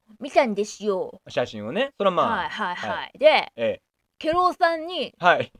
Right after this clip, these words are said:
Speaker 1: オーケーって渡された写真でもですね、
Speaker 2: は。
Speaker 1: あの、よく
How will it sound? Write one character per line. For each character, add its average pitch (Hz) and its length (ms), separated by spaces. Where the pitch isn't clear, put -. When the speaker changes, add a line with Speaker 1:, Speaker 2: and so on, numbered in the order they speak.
Speaker 1:
オ 349 160
ー - 20
ケ 214 260
ー 190 160
っ - 40
て 208 100
渡 214 320
さ 269 160
れ 254 100
た 254 140
写 214 220
真 254 260
で 294 100
も 226 100
で 202 120
す - 120
ね、 196 220
Speaker 2:
は。 - 180
Speaker 1:
あ 208 100
の、 208 220
よ 349 180
く 220 380